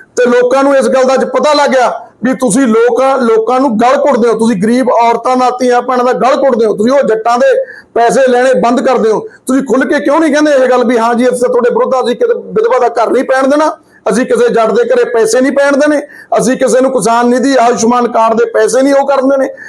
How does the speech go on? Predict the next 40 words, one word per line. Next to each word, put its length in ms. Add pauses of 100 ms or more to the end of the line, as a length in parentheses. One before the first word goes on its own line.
(120)
ਪਹਿਲਾਂ 200
ਆਯੁਸ਼ਮਾਨ 460
ਦੇ 80
ਪੈਸੇ 300
ਇਹਨਾਂ 140
ਨੇ 60
ਵਰਤੇ 380
ਨੇ, 180 (320)
ਆਪਦੇ 240
ਨਾਮ 300
ਲਿਖ 140
ਲਿਖ 160
ਲਾਏ 280
ਨੇ, 100
ਲੋਕ 260
ਰਾਜ 300
ਕਰਨੀ 200
ਉਹ 160
ਤਰ੍ਹਾਂ 200
ਤਰ੍ਹਾਂ 180
ਕਰ 140
ਰਹੇ 240
ਨੇ। 100 (420)
ਇਸ 60
ਗੱਲ 160
ਲਈ 60
ਪੰਜਾਬ 320
ਸਰਕਾਰ 200
ਨੂੰ 120
ਚੇਤਾਵਨੀ 460
ਦੇਣੀ 220
ਚਾਹੁੰਦਾ 360
ਵੀ 80
ਆਪਦੀਆਂ 280
ਹਰਕਤਾਂ 300
ਤੋਂ 160
ਬਾਜ 240
ਆ 60
ਜਾਏ। 120
ਧੰਨਵਾਦ। 480